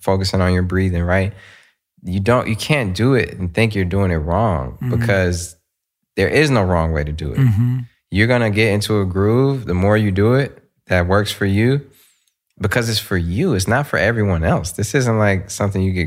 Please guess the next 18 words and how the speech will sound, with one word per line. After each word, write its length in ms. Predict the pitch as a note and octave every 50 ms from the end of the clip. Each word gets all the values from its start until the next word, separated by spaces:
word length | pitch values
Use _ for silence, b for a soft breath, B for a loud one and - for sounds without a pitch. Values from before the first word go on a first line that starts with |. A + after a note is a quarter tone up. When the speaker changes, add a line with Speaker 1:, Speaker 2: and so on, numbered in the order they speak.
| D#2+
Speaker 1:
great. 240 | E2 D#2+ F2 G#2 A2
It's 120 | F#2+ G2+ -
not 100 | G#2+ G#2
like 140 | G2 F2+
a 40 | - E2
math 460 | D#2+ D#2+ E2 F2 G2+ A2 A2+ G#2+ -
test. 420 | - - D2+ C#2 - - - - B B B B B B B B B _
Meditation 720 | - G2+ A2+ B2+ A2 - - - A2 D3+ F#3+ - - G2+ C#2+
is 180 | D2+ F2 F2
a 220 | E2+ E2 D#2+ D#2 D#2 - -
personal, 1080 | - - - - - - A2+ A#2 - - - A2 G#2 G2+ G2 G2 F#2+ F#2+ F#2+ F#2 F#2 F#2 F#2 - _ -
uh, 200 | E2 E2 E2 D#2+
moment 760 | E2 E2+ E2 E2 D#2+ G#2+ C#3 D3 G2+ F2+ D2 D2+ - - - _
that 200 | - F2+ F2 -
you 60 | F#2 F2
share 400 | - - - F#2 F#2 F2+ F2 E2+
with 320 | E2+ F2 F2 E2+ E2 -
yourself, 720 | E2+ D#2+ - - - F#2 F2+ E2 D2+ E2+ - - - _